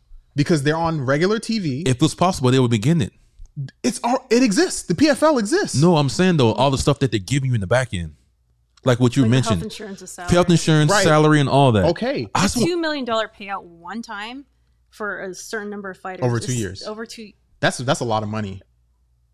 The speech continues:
Speaker 3: But not every single time they fight.
Speaker 1: For the people who, who win the, the, and you're getting paid up until.
Speaker 2: Bro.
Speaker 1: So you're getting paid,
Speaker 2: Hey, hey,
Speaker 1: like,
Speaker 2: like I said, I ain't
Speaker 1: six hundred, uh, sixty thousand, sixty thousand
Speaker 2: I'm
Speaker 1: every
Speaker 2: not
Speaker 1: time you
Speaker 2: trying to be the
Speaker 1: fight.
Speaker 2: negative person.
Speaker 1: And then if you
Speaker 2: You'll
Speaker 1: win
Speaker 2: see, though.
Speaker 1: the finals,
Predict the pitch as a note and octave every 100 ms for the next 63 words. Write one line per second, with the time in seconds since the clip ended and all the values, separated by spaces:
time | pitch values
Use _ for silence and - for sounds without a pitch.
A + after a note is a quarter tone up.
0 | _ - A3+ C4+ A#3 A3+ A3+ F#3+ G3+ F3
1 | - G#3+ C#4+ - - _ _ - D3 F3+
2 | E3+ C#3+ D3+ C3 - A2 D3 B2+ C3+ C3
3 | B2+ A2+ - A#2 - C#3+ D#3 D#3 F3 D3+
4 | E3 D#3 C3+ C3 B2 C3 G#2 - _ _
5 | _ - A#2+ E3+ D3+ C3+ D3+ D3 C#3 D3
6 | D3 C#3 B2 - - A#2 - B2+ A#2+ -
7 | - B2 A2+ A2+ - C3 A#2+ D3+ C#3+ C#3
8 | - C#3+ B2+ - E3 D#3 C#3+ C3+ B2 A#2
9 | A2 A2 D3 C#3+ C#3 B2+ C3 C#3 C#3+ C3+
10 | A2+ A2+ A2+ A2+ G2+ B2 G#2+ C#3+ C#3 C#3
11 | C3+ D#3+ D3 A#2+ D3+ D3+ - F2+ - B2
12 | - C3 D3+ G3 C4 -